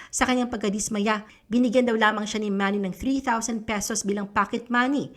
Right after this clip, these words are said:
at hindi man lang binayaran ang ticket sa eroplano. At yun daw ang huling beses na nakita niya si Manny.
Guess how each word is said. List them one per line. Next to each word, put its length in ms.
at 200
hindi 320
man 160
lang 160
binayaran 560
ang 160
ticket 400
sa 80
eroplano. 720
At 240
yun 160
daw 240
ang 120
huling 280
beses 400
na 160
nakita 320
niya 240
si 160
Manny. 480